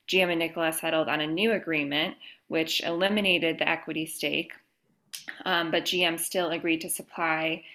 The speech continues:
its fuel cell system for other trucks built by Nikola.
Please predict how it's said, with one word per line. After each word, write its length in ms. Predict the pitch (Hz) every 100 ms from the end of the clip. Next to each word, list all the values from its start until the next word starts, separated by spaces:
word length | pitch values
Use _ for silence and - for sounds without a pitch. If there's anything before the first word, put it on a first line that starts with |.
| -
its 180 | - 170
fuel 320 | - 214 202
cell 240 | 202 156 156
system 480 | 165 160 160 160
for 480 | 160 - 156 147 151 - - - -
other 280 | 202 180
trucks 400 | 165 - - -
built 340 | - 151 143 -
by 220 | 156 160
Nikola. 480 | 160 156 - 67